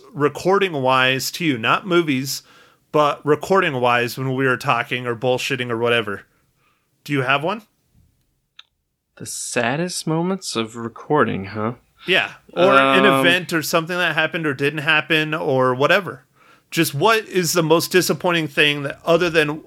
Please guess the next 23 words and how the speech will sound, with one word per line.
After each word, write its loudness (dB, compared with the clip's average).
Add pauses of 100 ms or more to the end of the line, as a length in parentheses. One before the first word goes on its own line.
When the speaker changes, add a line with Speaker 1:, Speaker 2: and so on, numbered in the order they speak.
(220)
Speaker 1:
an, -10 (100)
an 0
individual -2
movie? -2 (3750)
Speaker 2:
Uh, 0 (560)
Speaker 1:
If 0
Speaker 2:
I 2
Speaker 1:
you 4
Speaker 2:
don't, 4
Speaker 1:
don't -4
Speaker 2:
I -2
don't, 4
Speaker 1:
have, -6
if 2
you 0
Speaker 2:
uh, 0
Speaker 1:
don't 4
have 4
Speaker 2:
yeah, 4
Speaker 1:
one, 4
I 4
Speaker 2:
I, 4
Speaker 1:
understand. -2